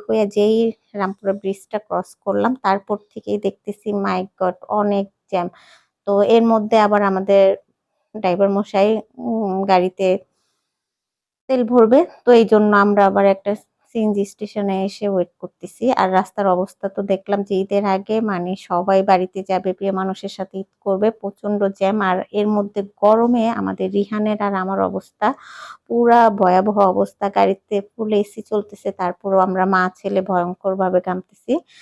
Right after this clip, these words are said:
আর রিহান তো এমনি গরম সহ্য করতে পারে না, জানি না মামার বাড়িতে যেয়ে কি করবে। তো এখন আসেন কেন ভাইয়ার সাথে ঈদ করতে যাচ্ছি। আমার ভাইয়াকে আমি অসম্ভব ভালোবাসি। আমার ভাইয়া আমার জন্য, আহ,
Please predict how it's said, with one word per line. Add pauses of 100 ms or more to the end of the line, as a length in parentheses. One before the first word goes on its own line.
(220)
আর
রিহান
তো
এমনি
গরম
সহ্য
করতে
পারে
না,
জানি
না
মামার
বাড়িতে
যেয়ে
কি
করবে। (640)
তো (180)
এখন
আসেন
কেন
ভাইয়ার
সাথে
ঈদ
করতে
যাচ্ছি। (240)
আমার
ভাইয়াকে
আমি
অসম্ভব
ভালোবাসি। (220)
আমার
ভাইয়া
আমার
জন্য, (560)
আহ,